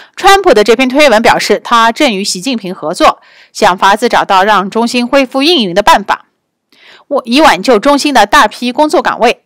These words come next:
华莱士随后又播放一段美国国会的反对视频，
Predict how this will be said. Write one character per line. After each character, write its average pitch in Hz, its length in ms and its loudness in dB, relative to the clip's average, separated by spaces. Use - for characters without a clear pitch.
华 180 200 -2
莱 180 120 0
士 180 140 -10
随 165 180 -8
后 233 220 0
又 247 220 2
播 240 220 0
放 220 280 0
一 170 100 -10
段 226 220 0
美 190 140 -4
国 196 140 2
国 180 180 -2
会 262 180 0
的 185 160 2
反 175 220 -2
对 277 120 0
视 294 160 -4
频， 175 220 -10